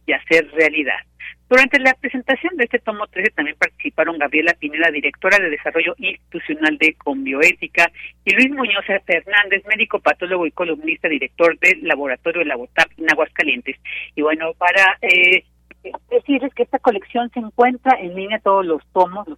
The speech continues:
quince tomos de esta colección los pueden encontrar en la página decadacovid punto humanidades punto unam punto M X.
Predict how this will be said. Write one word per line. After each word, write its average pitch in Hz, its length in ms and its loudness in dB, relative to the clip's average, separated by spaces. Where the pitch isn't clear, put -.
quince 185 240 -8
tomos 165 380 -6
de 156 60 -8
esta 170 160 -8
colección 170 480 -6
los 156 120 -12
pueden 196 220 -4
encontrar 165 460 -2
en 185 160 -4
la 143 100 -2
página 180 580 0
decadacovid 226 840 2
punto 240 520 0
humanidades 175 760 -2
punto 202 460 -4
unam 190 500 -2
punto 226 540 0
M 180 420 -4
X. - 180 -10